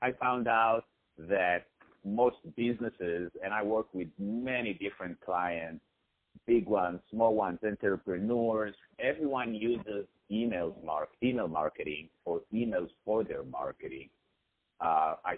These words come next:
think that the, it's about eighty-three percent actually use, use emails, but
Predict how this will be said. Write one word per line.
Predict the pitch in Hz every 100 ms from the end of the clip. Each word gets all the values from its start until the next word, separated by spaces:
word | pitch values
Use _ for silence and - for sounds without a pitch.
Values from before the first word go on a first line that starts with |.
| -
think | 113 101
that | 107 92 - -
the, | 92 87 87 85 _ _
it's | - 104
about | 98 101 - -
eighty-three | 117 123 131 113 113
percent | - 90 - 98 95 92 - _ _ 104
actually | 104 - 92
use, | 82 101 101 87 -
use | 90 104 110 95 95
emails, | 95 98 95 95 98 - _ _ _ _ _
but | 90 85 80